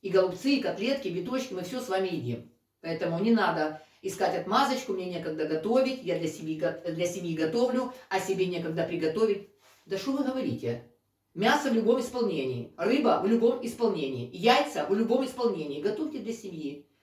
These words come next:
Ну, каши и картошки ест ваша семья, картошку, вернее, вы не едите. Да?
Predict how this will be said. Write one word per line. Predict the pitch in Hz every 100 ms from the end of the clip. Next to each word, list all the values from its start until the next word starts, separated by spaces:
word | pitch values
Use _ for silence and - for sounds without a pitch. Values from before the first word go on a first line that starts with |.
| _
Ну, | 190 233
каши | 226 285 277 277
и |
картошки | 240 240 240 220 - 202
ест | 185 190 190
ваша | 185 196
семья, | 165 180 160 151 135 202
картошку, | 190 - 156 -
вернее, | 156 151 143 127 - -
вы | 180 226
не | 220 214
едите. | 165 156 - 135 - - _ _ _ _ _ _ _
Да? | 185 220 -